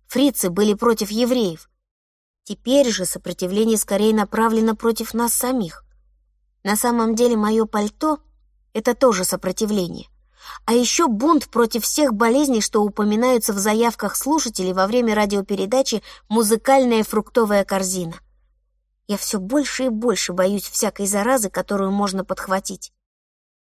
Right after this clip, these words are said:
И иногда я даже представляю, когда смотрю на очередь к гимнастическому козлу в школьном спортзале, как моих одноклассников одного за одним начинает тошнить.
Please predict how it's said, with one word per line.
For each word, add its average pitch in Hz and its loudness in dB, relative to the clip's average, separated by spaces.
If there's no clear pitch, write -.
И 226 -2
иногда 226 2
я 247 4
даже 220 2
представляю, 226 4
когда 196 0
смотрю 208 0
на 208 2
очередь 196 0
к 185 -10
гимнастическому 208 -2
козлу 226 2
в - -4
школьном 190 0
спортзале, 196 -2
как - -6
моих 214 0
одноклассников 202 -2
одного 214 2
за 202 2
одним 226 2
начинает 240 2
тошнить. 214 0